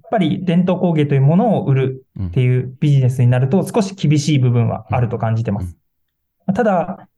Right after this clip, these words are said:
Speaker 1: 今、着物のエヌエフティーも発行しているんですけど、職人さんの技術っていうのは明らかに高いということは
Speaker 2: うん、うん。
Speaker 1: 皆さん分かっていると思うので、
Speaker 2: 間違いないですね。
Speaker 1: まあ、それをデザインに落とし込んで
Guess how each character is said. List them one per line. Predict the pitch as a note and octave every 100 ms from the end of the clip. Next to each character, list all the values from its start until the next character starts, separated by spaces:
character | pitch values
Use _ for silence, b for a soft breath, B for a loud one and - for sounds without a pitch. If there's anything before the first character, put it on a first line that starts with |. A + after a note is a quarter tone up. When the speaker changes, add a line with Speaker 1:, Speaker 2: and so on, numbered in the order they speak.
| _
Speaker 1:
今、 | G3 E3 B2 -
着 | F3+
物 | F#3 F#3+
の | F#3
エ | F#3
ヌ | F#3+
エ |
フ | F#3+
テ | F#3+
ィ | D#3+ C#3+ - - _
ー | C3+
も |
発 | B2+ C3+ -
行 | C#3
し | C#3
て | C#3+ C3 A#2+ -
い | C#3
る | C3
ん |
で | -
す | -
け | D#3+
ど、 | E3+ - - _ _ _ _ _
職 | - G3 C4
人 | C4+
さ | C#4 C4+
ん |
の | B3
技 | G3
術 | G#3 F3
っ | C#3+
て | C#3
い |
う | B2
の | A#2+
は | A#2+ - - _ _
明 | - -
ら | A#3
か | F3
に | A#2+
高 | B2 C#3 D#3
い | B2
と | B2
い |
う | A#2+
こ |
と | A2+
は | A2+ - -
Speaker 2:
う |
ん、 |
う | F#2
ん。 | - -
Speaker 1:
皆 | C#3+
さ | C#3 A#2+
ん | - - - - _
分 | C#3
か | D3
っ | C#3+
て | B2+
い |
る | A#2+
と | A#2+
思 | B2 C3+
う |
の | A#2+
で、 | C3+
Speaker 2:
間 | F3
違 |
い | C#3
な |
い |
で | E2+
す | -
ね。 | F2 -
Speaker 1:
ま | F#3+
あ、 |
そ | A3
れ | C4
を | B3
デ | D3+ D#3+
ザ | G3
イ | F#3
ン |
に | D3+
落 | C3+
と | D3
し | C#3+
込 | F#3
ん | D#3+
で | F#3 F3 F#3+